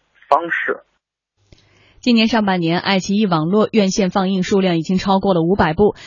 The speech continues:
Speaker 2: 比院线排片量呢要高。如果呢，按照院线电影票房计算的话，相当于一点五亿到两亿元的票房，其中的票房分账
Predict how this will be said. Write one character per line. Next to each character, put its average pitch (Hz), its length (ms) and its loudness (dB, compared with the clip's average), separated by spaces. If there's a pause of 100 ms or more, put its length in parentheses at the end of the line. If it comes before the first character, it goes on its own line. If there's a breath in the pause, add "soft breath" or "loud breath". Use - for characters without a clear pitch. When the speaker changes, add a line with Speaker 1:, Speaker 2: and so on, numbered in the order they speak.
(160 loud breath)
Speaker 2:
比 247 140 2
院 311 160 6
线 285 180 0
排 196 180 -2
片 302 220 2
量 302 240 2
呢 190 80 0
要 196 180 0
高。 262 320 0
如 208 260 4
果 160 260 0
呢， 170 240 0
按 226 180 0
照 196 180 2
院 214 180 2
线 196 200 -2
电 202 140 0
影 160 60 -2
票 185 200 -4
房 175 160 0
计 202 180 -2
算 190 220 0
的 170 60 -2
话， 170 200 -2
相 - 460 -2
当 220 200 2
于 190 100 0
一 - 160 -2
点 214 160 0 (100)
五 175 160 -2
亿 220 160 0
到 202 180 0
两 175 240 -2
亿 277 140 0
元 185 160 2
的 180 80 0
票 185 160 0
房， 165 320 -2 (200 loud breath)
其 294 140 2
中 370 140 2
的 370 80 0
票 330 180 0
房 262 200 -2
分 349 240 -2
账 339 200 0